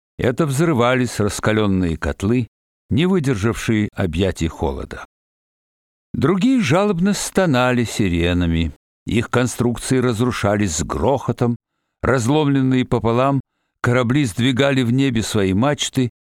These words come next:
словно руки для предсмертного пожатия. Иногда они тонули сразу, и люди не успевали покинуть их отсеков и коридоров,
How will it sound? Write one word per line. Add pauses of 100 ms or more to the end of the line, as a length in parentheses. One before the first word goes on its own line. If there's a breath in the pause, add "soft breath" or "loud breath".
словно
руки
для
предсмертного
пожатия. (760)
Иногда
они
тонули
сразу, (540)
и
люди
не
успевали
покинуть
их
отсеков
и
коридоров,